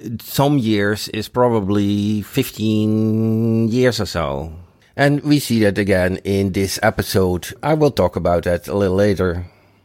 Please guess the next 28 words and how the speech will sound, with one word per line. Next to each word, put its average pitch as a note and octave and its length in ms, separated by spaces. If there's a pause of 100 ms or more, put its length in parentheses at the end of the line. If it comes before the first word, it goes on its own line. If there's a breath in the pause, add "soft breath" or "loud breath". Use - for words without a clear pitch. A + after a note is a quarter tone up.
(120)
I B2 80
don't D#3 200
know D#3 120
if C3+ 240
you've C3 100
ever A#2 220
seen A#2+ 320
the G2+ 100
series G#2+ 680
The G2 120
Crossing, B2+ 800 (100)
which - 380 (140)
has B2+ 280
a C3+ 140
kind C3 280
of A2+ 120
same D#3 460 (260)
premise, F#2+ 600
and A#2 440
I C3 160
like C#3 340
that C3 300 (120)
much A#2+ 360
better, G#2+ 420
although G2 360
that A2 440 (200)
series G#2 580
got G2+ 260